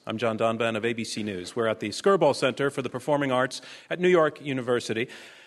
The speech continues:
Our motion is this: Grandma's benefits imperil Junior's futures. Two teams will argue that proposition from opposite sides, for it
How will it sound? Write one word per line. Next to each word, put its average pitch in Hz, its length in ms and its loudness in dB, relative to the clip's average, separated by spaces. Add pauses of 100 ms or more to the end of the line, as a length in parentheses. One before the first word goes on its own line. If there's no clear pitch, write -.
(100)
Our 165 100 6
motion 226 360 2
is 165 200 2
this: 127 240 4
Grandma's 214 480 4
benefits 170 460 2
imperil 175 640 2
Junior's 143 480 2
futures. 135 400 0
Two 254 160 0
teams 220 480 0
will 147 140 2
argue 135 340 2
that 120 220 2
proposition 120 560 0
from 147 160 -2
opposite 175 480 0
sides, 117 420 2
for 160 320 4
it 165 180 -4